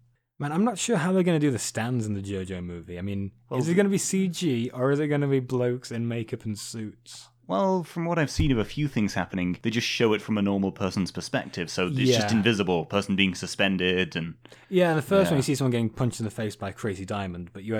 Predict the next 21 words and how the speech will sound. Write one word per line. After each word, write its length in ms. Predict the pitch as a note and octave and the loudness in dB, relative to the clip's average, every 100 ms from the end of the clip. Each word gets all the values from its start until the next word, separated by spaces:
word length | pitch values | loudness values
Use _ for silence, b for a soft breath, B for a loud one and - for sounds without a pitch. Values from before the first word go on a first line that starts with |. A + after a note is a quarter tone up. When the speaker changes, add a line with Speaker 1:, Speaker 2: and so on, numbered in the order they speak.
| A2+ | -2
Speaker 1:
you 140 | A#2 | -2
only 120 | A2+ G#2 | -2 -2
see, 180 | A2+ | -4
like, 260 | G#2 F#2+ - | -4 -6 -8
um, 380 | G2 F#2 F2+ F2 B B B | -8 -8 -10 -12 B B B
Josuke's 420 | G#2+ G2 G2 F#2 - | -10 -8 -6 -8 -6
aura 420 | G#2+ G2+ F2+ E2 - | -4 -2 -4 -8 -12
kind 160 | - | -16
of 60 | E2 | -14
thing. 260 | - E2 D#2 | -14 -16 -8
Speaker 2:
Yeah. 580 | A#2+ B2 B2 B2 A2+ A2 | -2 2 2 2 2 2
Speaker 1:
You 160 | F3 C#3 | 0 0
do 520 | F3 F#3 F#3+ F#3+ F#3 | 2 4 4 2 0
get 240 | E3+ E3 | -4 -8
to 80 | - | -8
see, 240 | C#3+ D#3+ D3 | -4 0 0
like, 260 | C3 B2 | 0 0
um, 520 | C3 A#2 A2+ G#2+ A2+ - _ | 0 0 0 0 -4 -10 _
Okuyasu's 720 | D3 C#3 C#3 B2+ - C#3 G#2+ | -6 -4 -2 -2 -2 -2 -2
dad's 360 | G2+ A2+ G#2 F#2+ - | -2 -4 -4 -6 -10
arm, 520 | G2+ G2+ A2 B2+ C#3 | -4 -2 -2 -2 -4